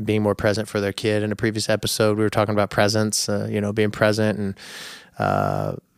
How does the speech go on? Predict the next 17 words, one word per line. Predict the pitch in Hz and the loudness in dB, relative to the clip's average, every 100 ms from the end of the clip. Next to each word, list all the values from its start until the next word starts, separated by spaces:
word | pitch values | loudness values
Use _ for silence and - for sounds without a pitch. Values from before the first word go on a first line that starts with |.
| - | -6
work | 113 113 107 | 2 2 4
and | 120 107 | 2 2
life | 104 104 107 | 2 2 0
and | 98 | 0
balance, | 110 113 110 - | 2 2 0 -2
and | 104 | -4
they're | 101 101 | -2 -2
one | 104 101 | -2 -2
and | 98 | -2
the | |
same. | - 170 151 143 | 2 2 2 2
And | 117 | 0
it's, | 110 - - | -2 -6 -2
it's, | 110 - - - _ _ _ | -2 -2 -6 -8 _ _ _
it's | 135 - | 0 0
cool. | - 113 | 0 2
I, | 110 123 | 4 4